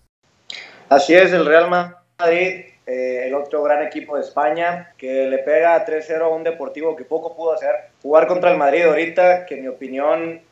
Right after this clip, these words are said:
eh, está siendo un poco más fuerte, con fichajes más inteligentes que, que el mismo Barcelona. Le pega tres cero con goles de Gareth Bale,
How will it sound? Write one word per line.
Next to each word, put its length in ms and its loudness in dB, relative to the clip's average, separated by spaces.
eh, 460 -12
está 220 -4
siendo 260 0
un 80 -6
poco 240 6
más 300 2
fuerte, 720 -2
con 520 -6
fichajes 840 -4
más 260 -2
inteligentes 920 -4
que, 500 -6
que 80 -10
el 80 -8
mismo 380 0
Barcelona. 720 2
Le 120 -8
pega 300 2
tres 220 -4
cero 360 2
con 180 -14
goles 540 -8
de 400 -6
Gareth 320 0
Bale, 400 0